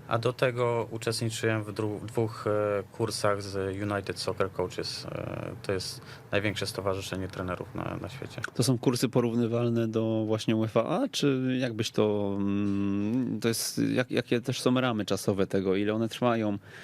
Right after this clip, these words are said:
Speaker 2: ile kosztują?
Speaker 1: Tak, e,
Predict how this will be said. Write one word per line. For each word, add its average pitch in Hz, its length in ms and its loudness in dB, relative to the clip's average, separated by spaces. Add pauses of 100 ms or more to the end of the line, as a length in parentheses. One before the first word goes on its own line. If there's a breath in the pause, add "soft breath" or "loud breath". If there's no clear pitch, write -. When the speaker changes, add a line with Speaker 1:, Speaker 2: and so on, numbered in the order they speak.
(100 loud breath)
Speaker 2:
ile 110 160 6
kosztują? 110 520 2 (400)
Speaker 1:
Tak, 110 240 6 (180)
e, 110 840 0